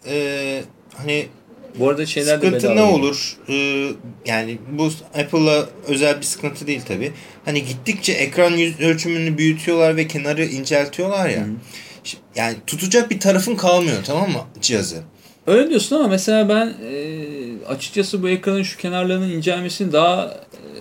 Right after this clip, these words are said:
Speaker 2: e, şey buldum. Ergonomik yani. Daha böyle hem, hem ekran boyutu büyümüş gibi hissediyorsun. Hem
Speaker 1: He,
Speaker 2: de
Speaker 1: orası öyle.
Speaker 2: hem de aslında şu kenarlardan şöyle tutmak o kadar zor değil biliyor musun? Yani o kadar da beklediğin gibi o sanki şeyi yaratmıyor.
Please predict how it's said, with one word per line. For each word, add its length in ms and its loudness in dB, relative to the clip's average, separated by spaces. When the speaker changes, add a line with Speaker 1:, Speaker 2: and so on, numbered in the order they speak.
Speaker 2:
e, 40 -14
şey 320 2
buldum. 320 -4
Ergonomik 540 2
yani. 220 -2
Daha 220 4
böyle 320 0
hem, 260 0
hem 420 2
ekran 380 -2
boyutu 400 2
büyümüş 300 -2
gibi 140 -8
hissediyorsun. 540 -6
Hem 200 2
Speaker 1:
He, 40 2
Speaker 2:
de 40 6
Speaker 1:
orası 260 4
öyle. 300 4
Speaker 2:
hem 180 4
de 60 8
aslında 380 4
şu 180 -2
kenarlardan 540 6
şöyle 300 4
tutmak 400 0
o 120 0
kadar 260 6
zor 340 4
değil 120 2
biliyor 160 0
musun? 280 -4
Yani 220 4
o 120 2
kadar 320 4
da 180 2
beklediğin 380 -2
gibi 320 2
o 300 2
sanki 360 -6
şeyi 200 -4
yaratmıyor. 520 0